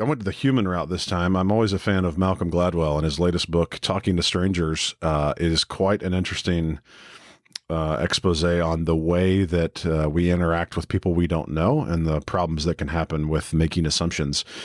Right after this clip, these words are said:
Uh, and if you're an audio, Audible listener, uh, it is, uh, the first book that's been done sort of in a podcast format. So it's a totally different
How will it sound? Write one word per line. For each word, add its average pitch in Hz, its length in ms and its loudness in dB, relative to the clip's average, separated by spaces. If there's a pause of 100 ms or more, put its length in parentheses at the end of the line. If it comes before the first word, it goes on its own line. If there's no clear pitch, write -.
(200)
Uh, 87 160 0
and 110 160 0
if 113 120 -2
you're 101 180 2
an 90 80 0
audio, 101 280 2
Audible 87 440 0
listener, 80 500 0 (460)
uh, 82 240 0
it 87 160 0
is, 85 420 0
uh, 85 180 0
the 80 100 -2
first 101 340 -2
book 95 180 -2
that's - 160 -4
been 85 180 0
done 85 220 2
sort 90 240 2
of 82 80 0
in 82 80 0
a 73 60 -2
podcast 117 680 -4
format. 143 480 0
So 92 120 0
it's - 120 -2
a 85 60 2
totally 98 340 0
different 90 480 -2